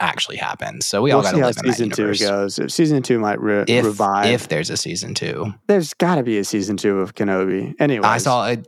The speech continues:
Speaker 1: Kathleen Kennedy quote this week that she said, "We never planned for there to be a season two. We planned for it to be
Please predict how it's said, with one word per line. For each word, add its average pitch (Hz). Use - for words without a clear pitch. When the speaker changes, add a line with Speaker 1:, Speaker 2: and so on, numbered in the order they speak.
Speaker 1:
Kathleen 120
Kennedy 104
quote 92
this 98
week 95
that 90
she 95
said, 90
"We 98
never 107
planned 120
for -
there 92
to 92
be 87
a -
season 90
two. 92
We 92
planned 107
for 104
it 82
to 98
be 92